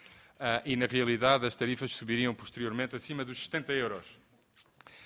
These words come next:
Ah, esse processo estava bloqueado, eh, porque, eh, na, no procedimento administrativo que operacionalizava este decreto-lei, ah, havia lugar à emissão de um parecer por parte da erse, em que se a erse, eh, eh,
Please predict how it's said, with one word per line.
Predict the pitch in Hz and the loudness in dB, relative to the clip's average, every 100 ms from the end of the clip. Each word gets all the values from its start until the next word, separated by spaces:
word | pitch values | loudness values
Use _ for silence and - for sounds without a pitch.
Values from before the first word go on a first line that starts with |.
| - - | -20 -16
Ah, | 135 127 127 123 123 | -2 4 6 6 4
esse | 165 156 151 - 151 | 6 6 6 0 -2
processo | 139 - 165 - | -4 2 2 4
estava | 151 127 | 2 2
bloqueado, | 120 135 - 139 175 185 196 - - - | 0 -4 2 4 4 2 -4 -6 -20 -8
eh, | 131 117 | 2 2
porque, | 117 139 127 - 127 120 117 | 2 0 0 -4 -2 0 0
eh, | 123 113 110 | 0 0 0
na, | 113 123 117 110 104 101 95 - _ _ _ - | -2 0 0 0 -2 -8 -14 -20 _ _ _ -10
no | 123 | -8
procedimento | - - 131 123 | -6 -4 -2 -2
administrativo | 123 117 139 127 180 147 | -2 -4 -4 -2 -2 -4
que | - | -2
operacionalizava | 120 120 - 123 117 117 120 110 98 98 | 0 0 -4 -4 -2 -2 0 0 0 -6
este | 101 - | -6 -8
decreto-lei, | - 117 - 120 113 98 - - - _ | -6 -6 -4 -2 -2 -2 -8 -20 -20 _
ah, | - 107 101 98 95 95 - 101 | -6 -2 0 0 -4 -8 -10 -8
havia | 117 123 | -2 -2
lugar | 117 120 107 101 - | 0 2 4 2 -4
à | 117 107 | -4 -2
emissão | 107 123 131 | -2 -4 -2
de | 123 | -2
um | 120 | 0
parecer | 120 107 123 113 101 | -2 -2 -2 -2 -4
por | - 117 | -8 -4
parte | 107 101 - | -2 -2 0
da | 117 | 2
erse, | 123 135 - - - - - | 6 4 4 -10 -14 -20 -6
em | 120 120 | -4 -2
que | |
se | - 135 | 0 2
a | |
erse, | 127 117 - - - | 2 0 -8 -10 -8
eh, | 113 110 107 | -6 -6 -8
eh, | 110 107 104 - | -8 -8 -8 -12